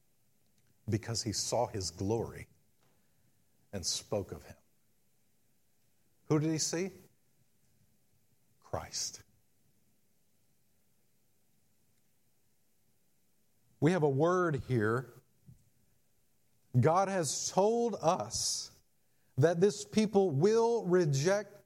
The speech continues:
the gospel. But, you know, just like these brothers understood, just like Paul and Barnabas said,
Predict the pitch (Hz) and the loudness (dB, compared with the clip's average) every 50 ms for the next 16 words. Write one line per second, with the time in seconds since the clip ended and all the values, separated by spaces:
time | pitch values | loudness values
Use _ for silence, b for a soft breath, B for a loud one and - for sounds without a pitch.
0 | _ _ _ _ _ _ _ _ _ _ - 147 143 151 170 208 226 - - - | _ _ _ _ _ _ _ _ _ _ 2 2 4 4 2 2 0 -2 -6 -10
1 | - - - 110 82 - - - - _ _ _ _ _ _ _ _ _ _ _ | -10 -6 -6 -6 -6 -6 -12 -20 -20 _ _ _ _ _ _ _ _ _ _ _
2 | _ _ _ _ _ _ _ _ _ _ _ _ _ _ _ _ _ _ _ _ | _ _ _ _ _ _ _ _ _ _ _ _ _ _ _ _ _ _ _ _
3 | _ _ _ _ _ _ _ _ _ _ _ _ _ _ _ _ _ _ _ _ | _ _ _ _ _ _ _ _ _ _ _ _ _ _ _ _ _ _ _ _
4 | _ _ _ _ _ _ _ _ _ _ _ _ _ 139 135 - 175 180 160 139 | _ _ _ _ _ _ _ _ _ _ _ _ _ 0 0 2 0 0 2 2
5 | 139 180 175 - 165 151 147 147 139 135 151 165 160 143 127 123 113 147 143 143 | 2 0 0 2 0 0 0 0 0 -2 -2 0 0 0 -2 0 0 0 0 2
6 | 139 135 120 143 139 131 117 107 - - - - 160 147 127 113 127 127 - - | 0 0 0 0 -2 -2 -4 -4 -6 -4 0 2 2 2 2 -2 -4 -6 -10 -16
7 | - - _ _ _ _ _ _ _ - 165 175 175 202 170 143 - - - 170 | -20 -20 _ _ _ _ _ _ _ -2 -2 0 2 0 -2 -2 -4 0 2 2
8 | 170 175 175 180 175 170 165 151 123 147 156 180 175 160 160 151 - - - 180 | 4 4 2 2 0 0 -2 -2 0 0 2 2 0 0 0 0 -2 -2 0 2
9 | 170 165 143 | 2 2 2